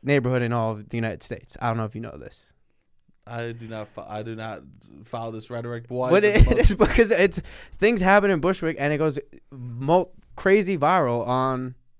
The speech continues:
Speaker 1: TikTok. Bushwick is the most, uh, popular neighborhood in the United States, and the Astor Place Wegmans is <laughs> the most popular grocery store in the United States.
Speaker 2: Yeah, it's truly
Speaker 1: Isn't
Speaker 2: the
Speaker 1: it
Speaker 2: most
Speaker 1: weird when this shit happens?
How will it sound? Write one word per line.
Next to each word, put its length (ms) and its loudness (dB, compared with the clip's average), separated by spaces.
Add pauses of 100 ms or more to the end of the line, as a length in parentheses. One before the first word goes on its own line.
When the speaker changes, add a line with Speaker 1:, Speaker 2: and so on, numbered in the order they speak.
Speaker 1:
TikTok. 440 -4 (1400)
Bushwick 280 2
is 80 2
the 80 -2
most, 240 2 (140)
uh, 360 2
popular 560 0
neighborhood 560 -2
in 340 -6
the 80 -8
United 280 -6
States, 360 -10
and 240 -6
the 100 -6
Astor 300 -2
Place 240 -2
Wegmans 400 -2
is 100 -2
<laughs> 0 -
the 80 2 (100)
most 200 -2
popular 760 -4 (1080)
grocery 340 2
store 200 0
in 60 -2
the 80 -2
United 260 -6
States. 500 -12
Speaker 2:
Yeah, 240 -14 (140)
it's 240 -18
truly 320 -6
Speaker 1:
Isn't 160 8
Speaker 2:
the 60 10
Speaker 1:
it 20 8
Speaker 2:
most 80 4
Speaker 1:
weird 340 4
when 140 0
this 200 -4
shit 220 -2
happens? 520 -6